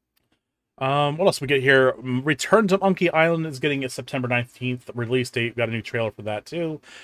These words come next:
That will be coming to the Switch and P C only at this time.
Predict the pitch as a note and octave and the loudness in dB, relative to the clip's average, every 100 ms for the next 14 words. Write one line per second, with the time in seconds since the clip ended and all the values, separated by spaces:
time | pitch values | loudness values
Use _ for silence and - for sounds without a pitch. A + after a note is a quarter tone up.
0 | - - C#3 D#3+ D3 C#3+ D3 C#3 B2 C#3 | -20 -2 0 0 -4 -8 -6 -8 -8 -8
1 | C3 B2 A#2+ - _ B2+ - - G#3+ - | -6 -4 -6 -8 _ -10 -8 -4 -4 -4
2 | - D#3 F3+ - - E3 - D3+ D#3 D3+ | -4 -2 -2 -4 -10 -8 -6 -4 -4 -2
3 | E3+ E3 D3 C#3 B2 - F#3+ F#3+ - G2+ | 0 0 -2 -2 -6 0 0 0 -6 -10
4 | F#2+ G2 | -8 -10